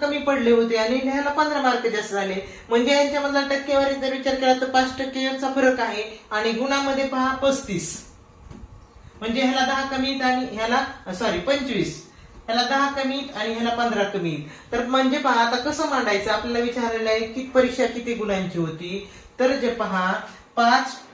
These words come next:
वीस तर शंभर टक्के म्हणजे किती? शंभर टक्के म्हणजे पूर्ण पेपर, पाच टक्के म्हणजे पंचवीस, तर शंभर टक्के म्हणजे किती? तिरपा गुणाकार करू आपण, पंचवीस गुणिले शंभर भागिले पाच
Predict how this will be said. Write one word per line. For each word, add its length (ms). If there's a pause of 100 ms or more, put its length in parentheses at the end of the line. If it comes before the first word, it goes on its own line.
वीस 320
तर 140
शंभर 340
टक्के 200
म्हणजे 260
किती? 380 (360)
शंभर 300
टक्के 220
म्हणजे 200
पूर्ण 280
पेपर, 360 (300)
पाच 240
टक्के 200
म्हणजे 240
पंचवीस, 480
तर 140
शंभर 240
टक्के 260
म्हणजे 240
किती? 320 (280)
तिरपा 260
गुणाकार 420
करू 220
आपण, 360
पंचवीस 520
गुणिले 480
शंभर 520 (1700)
भागिले 420
पाच 380